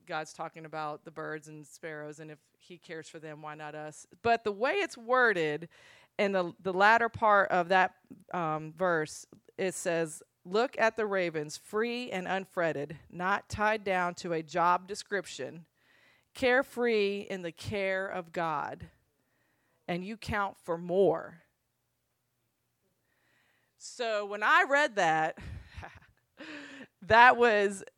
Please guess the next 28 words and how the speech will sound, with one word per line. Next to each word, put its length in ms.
first 200
of 40
all, 60
it 40
was 100
super 220
cool 280
because 400
of 80
the 140
word 560
choice 440
in 100
that. 260
Job 300
description, 960
carefree 720
in 100
the 80
care 340
of 140
God. 560
And 240
don't 320
we 220
count 340
for 80
more? 440